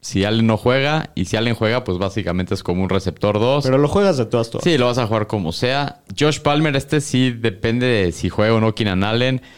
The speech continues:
Speaker 1: La semana pasada sin él vio un target share del diecisiete por ciento. Es un wide receiver cuatro, si no juega Keenan Allen, o sea, un doble flex.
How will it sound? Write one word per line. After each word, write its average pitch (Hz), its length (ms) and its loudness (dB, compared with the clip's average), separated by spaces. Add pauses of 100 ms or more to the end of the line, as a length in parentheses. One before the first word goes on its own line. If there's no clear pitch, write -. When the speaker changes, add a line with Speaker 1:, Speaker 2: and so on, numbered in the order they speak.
(260)
Speaker 1:
La 104 160 0
semana 127 320 2
pasada 120 340 2
sin 104 160 2
él 120 180 2
vio 123 160 2
un 120 100 0
target 120 260 0
share 113 240 -2
del 113 200 2
diecisiete 90 640 -2
por 85 180 -2
ciento. 131 500 0 (340)
Es 113 180 -2
un 127 240 4
wide 113 220 2
receiver 110 500 0
cuatro, 110 400 0
si 98 140 -2
no 98 80 0
juega 85 580 -2
Keenan 98 220 0
Allen, 107 180 2
o 101 40 0
sea, 98 120 -2
un 95 140 2
doble 95 260 2
flex. 131 500 -2